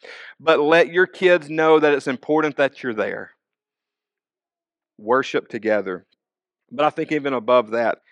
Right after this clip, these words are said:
serve others with your children. Be a part of their walk. Be a part of their walk. Um,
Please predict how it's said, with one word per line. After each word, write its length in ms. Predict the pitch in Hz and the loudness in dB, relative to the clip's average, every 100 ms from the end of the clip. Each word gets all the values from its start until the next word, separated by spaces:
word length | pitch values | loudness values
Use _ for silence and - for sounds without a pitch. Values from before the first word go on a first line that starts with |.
| _ _ | _ _
serve 460 | - 151 151 139 - | -6 0 0 0 -2
others 520 | 120 117 107 98 - - | -2 -2 -6 -8 -14 -10
with 240 | 110 - | -10 -8
your 100 | 107 | -14
children. 460 | - 113 107 104 95 _ 110 | -8 -6 -6 -10 -20 _ -10
Be 220 | 139 180 | -6 0
a 80 | 170 | 0
part 540 | - - 156 120 - _ _ _ | -2 -6 0 0 -2 _ _ _
of 160 | 123 110 | -10 -4
their 180 | 110 | -4
walk. 520 | 98 95 98 - _ _ _ _ _ _ _ _ _ _ _ | -4 -6 -8 -10 _ _ _ _ _ _ _ _ _ _ _
Be 120 | 156 | -4
a 80 | 185 | -4
part 240 | - 151 | -2 -2
of 80 | 139 | -2
their 160 | 117 107 | -4 -4
walk. 320 | 101 101 - _ - - | -2 -4 -6 _ -20 -16
Um, 460 | - 131 127 107 | -6 -4 -4 -8